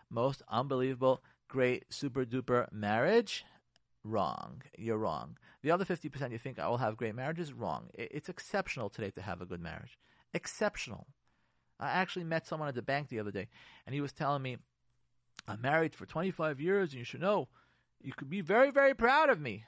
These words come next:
This is what he says to me. Uh, he says to me, "And I never stepped out of the marriage." I'm like, "What? What? What are you talking about?" So the <laughs> point of the matter is that I'm not saying, there are, yeah, there are,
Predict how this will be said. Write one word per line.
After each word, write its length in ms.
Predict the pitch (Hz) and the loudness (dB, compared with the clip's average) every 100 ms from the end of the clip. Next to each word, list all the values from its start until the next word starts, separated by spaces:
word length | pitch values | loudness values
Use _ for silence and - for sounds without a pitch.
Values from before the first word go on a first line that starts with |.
| - | -10
This 120 | 139 | -6
is 60 | |
what 80 | 165 | -2
he 60 | 156 | -2
says 220 | - 127 | -2 -2
to 100 | - | -4
me. 260 | 98 92 90 | -8 -8 -8
Uh, 160 | - | -8
he 1080 | - - - _ _ _ - - - - _ | -10 -14 -20 _ _ _ -20 -20 -20 -20 _
says 140 | 135 | -12
to 80 | - | -10
me, 140 | 135 95 | -8 -6
"And 260 | 127 160 | -4 0
I 60 | 175 | 4
never 200 | 269 277 | 4 4
stepped 300 | - 262 262 | 4 4 6
out 120 | 240 | 6
of 60 | 214 | 6
the 60 | |
marriage." 420 | 196 143 98 - | 6 4 2 -4
I'm 60 | 143 | -14
like, 180 | - - - | -16 -20 -14
"What? 240 | 98 156 - - _ _ _ - | -8 -8 -8 -16 _ _ _ -14
What? 520 | 123 208 240 233 - | -6 -2 -2 -4 -10
What 80 | 175 | -10
are 40 | |
you 60 | 220 - - | -10 -12 -16
talking 280 | 190 170 | -16 -16
about?" 180 | 123 117 - _ _ _ - - - | -20 -20 -20 _ _ _ -20 -20 -10
So 120 | 185 | 0
the 100 | 220 | 4
<laughs> 0 | |
point 420 | - 269 262 - | 6 6 4 2
of 80 | 196 | 2
the 80 | 190 | 4
matter 300 | 180 170 156 | 6 6 6
is 240 | 151 - - - - - - 160 | 6 2 -10 -20 -20 -20 -8 4
that 260 | 185 175 - | 4 4 0
I'm 100 | 165 | 0
not 200 | 202 - | 0 0
saying, 300 | 202 147 - | -2 -2 -4
there 180 | 131 175 | 2 6
are, 220 | 330 220 | 8 8
yeah, 140 | 294 294 | 8 8
there 140 | 285 | 10
are, 260 | 277 269 | 8 8